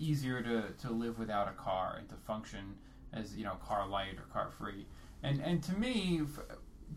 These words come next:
for, for most of what I see through, uh, just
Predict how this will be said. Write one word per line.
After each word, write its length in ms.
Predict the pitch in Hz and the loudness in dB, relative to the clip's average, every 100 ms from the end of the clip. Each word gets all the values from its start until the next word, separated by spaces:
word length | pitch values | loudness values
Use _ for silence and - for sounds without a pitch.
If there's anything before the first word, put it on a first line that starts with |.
| - | -4
for, 200 | 170 156 | 0 2
for 200 | 156 165 | 6 6
most 320 | 156 196 202 | 8 6 4
of 100 | 175 | 2
what 160 | 160 156 | 8 8
I 200 | 196 226 | 10 6
see 480 | - - 131 127 117 | 4 2 4 4 0
through, 520 | 143 139 135 131 123 | 0 2 4 2 0
uh, 60 | - - - | -4 -6 -6
just 180 | 147 143 | -2 -2